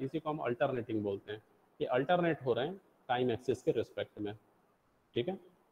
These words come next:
और ये वोल्टेज भी हो सकता है, ये करंट भी हो सकता है, तो इसको आप एसी बोलेंगे, जो टाइम के साथ वेरी कर रहा है प्लस और माइनस में। जबकि डीसी का जो आपका वेवफॉर्म बनता है, तो कुछ इस तरीके से बनेगा। एक स्ट्रेट लाइन आपको मिलेगी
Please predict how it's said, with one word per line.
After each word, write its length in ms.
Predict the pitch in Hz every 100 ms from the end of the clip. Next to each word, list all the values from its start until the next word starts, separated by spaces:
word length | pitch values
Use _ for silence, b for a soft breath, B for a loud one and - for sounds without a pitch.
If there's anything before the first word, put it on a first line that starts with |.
| _ _ _ _ -
और 140 | 151
ये 60 | 160
वोल्टेज 400 | 135 139 175 165
भी 100 | 165
हो 80 |
सकता 260 | 160 160 175
है, 80 | 165
ये 60 |
करंट 340 | 160 147 170 160
भी 80 | 147
हो 80 |
सकता 260 | 127 131 180
है, 60 | 185
तो 80 |
इसको 200 | 165 -
आप 160 | 175 170
एसी 240 | 131 -
बोलेंगे, 420 | 117 107 101 101 110
जो 100 | 120
टाइम 260 | 131 143
के 100 | 147
साथ 160 | 139 151
वेरी 240 | 135 107 101
कर 200 | - 98
रहा 160 | 104
है 200 | 117 123 - _ -
प्लस 200 | 101 98
और 100 | 101
माइनस 360 | 101 101 - _
में। 80 | - -
जबकि 240 | 131 - 139
डीसी 360 | 127 143 190
का 140 | 185 175
जो 120 | 170
आपका 600 | 165 165 170 165 151 - 131
वेवफॉर्म 440 | 135 - 160 147
बनता 300 | 127 123 139
है, 200 | 120 - _ _ _ _ -
तो 60 | 165
कुछ 200 | 170 156
इस 120 | -
तरीके 260 | 131 127
से 120 | 120 120
बनेगा। 280 | 117 143
एक 160 | 185 185
स्ट्रेट 400 | 139 - 151 147
लाइन 200 | 147 147
आपको 240 | 139 -
मिलेगी 440 | 135 123 110 120